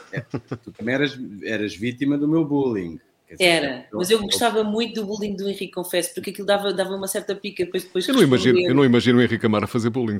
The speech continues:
Speaker 3: sinceramente.
Speaker 2: é.
Speaker 1: Bullying.
Speaker 3: Não conheço
Speaker 1: Não é
Speaker 3: essa versão.
Speaker 2: Vou explicar como é que começa. Vou-te explicar. O Henrique Amar não é um bullying assim gr-,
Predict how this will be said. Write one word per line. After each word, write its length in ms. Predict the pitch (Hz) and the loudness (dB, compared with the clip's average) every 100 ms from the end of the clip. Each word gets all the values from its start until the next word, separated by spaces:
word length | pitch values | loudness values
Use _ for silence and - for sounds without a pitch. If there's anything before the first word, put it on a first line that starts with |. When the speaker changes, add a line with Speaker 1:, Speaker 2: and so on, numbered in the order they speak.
| 233 | -2
Speaker 3:
sinceramente. 320 | 226 - 240 285 | 0 0 2 2
Speaker 2:
é. 80 | |
Speaker 1:
Bullying. 320 | 214 - 190 - _ _ - | 2 0 -6 -14 _ _ -2
Speaker 3:
Não 140 | 127 | 2
conheço 220 | 113 123 | 4 4
Speaker 1:
Não 40 | 123 | 4
é 40 | |
Speaker 3:
essa 80 | 120 | 2
versão. 260 | 117 113 110 | 0 2 2
Speaker 2:
Vou 80 | - | 2
explicar 340 | 269 - 277 269 | -2 -2 -2 0
como 100 | 262 | -2
é 60 | |
que 120 | 254 | -2
começa. 580 | - 214 160 151 147 143 - - | -6 -6 -4 -4 -8 -10 -14 -10
Vou-te 220 | 180 202 | -4 -4
explicar. 500 | - 196 170 139 - | -4 -6 -4 -6 -6
O 140 | 175 208 | -10 -8
Henrique 280 | 208 233 | -8 -8
Amar 280 | 214 214 208 214 - | -6 -6 -6 -10 -10
não 200 | 294 339 | -6 -6
é 60 | |
um 140 | 330 269 | -6 -6
bullying 420 | 269 285 285 285 | -6 -6 -4 -4
assim 540 | 277 - 269 262 262 247 _ _ _ _ _ | -6 -6 -4 -4 -6 -10 _ _ _ _ _
gr-, 200 | - 240 | -14 -14